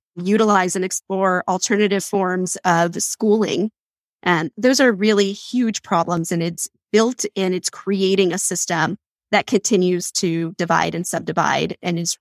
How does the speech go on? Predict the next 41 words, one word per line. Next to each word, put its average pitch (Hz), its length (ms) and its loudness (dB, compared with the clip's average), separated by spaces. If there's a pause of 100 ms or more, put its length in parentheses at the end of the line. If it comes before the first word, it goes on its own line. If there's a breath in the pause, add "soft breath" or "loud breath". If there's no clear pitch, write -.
really 202 500 2 (460)
not 208 320 2
geared 175 360 0 (100)
towards 165 420 0
what 185 120 0
we 165 100 -2
would 170 160 -2
consider 165 380 -2
inclusion. - 440 -2
Unfortunately, 175 580 0
it's 165 140 -2
creating 175 440 0
and 165 100 2
manifesting 170 680 0
into 170 500 -2 (580)
little 226 260 6
children 196 680 2
who 202 120 4
have 190 120 0
had 185 200 0
a 180 40 -2
lot 175 140 0
of 175 60 -2
hard, 180 320 -2
whatever 175 260 -2
that 165 240 0
is, 180 360 -6 (300)
growing 185 340 4
into 175 200 -2
adults 165 460 -2
who 226 140 2
don't 185 220 2
have 165 160 -2
a 170 40 -6
system 175 300 -4
of 160 80 -2
support. 170 480 -2
And 180 120 0
again, 180 320 0
who 202 240 -2
are 190 320 0